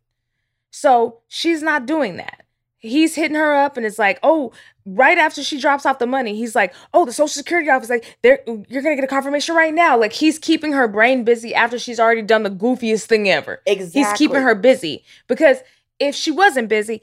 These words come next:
Speaker 1: maybe she would have been like, "Stop that car," and got her money back. He's keeping her busy 'cause he wants his bag. So then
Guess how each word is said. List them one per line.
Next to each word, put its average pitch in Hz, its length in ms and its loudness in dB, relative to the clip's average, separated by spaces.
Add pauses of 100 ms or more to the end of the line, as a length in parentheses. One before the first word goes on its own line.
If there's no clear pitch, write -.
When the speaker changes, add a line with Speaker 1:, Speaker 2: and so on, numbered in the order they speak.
(160)
Speaker 1:
maybe 302 260 0
she 349 140 -6
would 311 80 -6
have 277 80 -8
been 294 100 -4
like, 247 180 -2
"Stop 571 280 2
that 480 180 0
car," 480 400 2
and 220 160 -6
got 262 120 2
her 294 100 -2
money 262 180 -4
back. 165 260 -6 (680)
He's - 200 -4
keeping 247 280 0
her 233 80 4
busy 202 360 -2 (100)
'cause - 180 -10
he 254 80 -2
wants 233 200 -2
his 202 120 -8
bag. 170 340 2 (640)
So 294 280 2
then 269 520 0